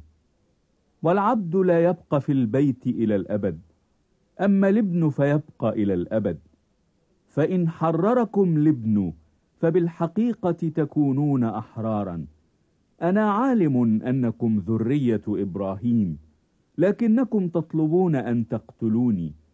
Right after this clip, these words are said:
لأن كلامي لا موضع له فيكم. أنا أتكلم بما رأيت عند أبي، وأنتم تعملون ما رأيتم عند أبيكم." أجابوا وقالوا له:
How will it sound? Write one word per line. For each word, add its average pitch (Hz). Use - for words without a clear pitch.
لأن 160
كلامي 165
لا 139
موضع 135
له 110
فيكم. 87
أنا 220
أتكلم 170
بما 135
رأيت 127
عند 107
أبي، 87
وأنتم 202
تعملون 139
ما 123
رأيتم 110
عند 98
أبيكم." 92
أجابوا 110
وقالوا 110
له: 110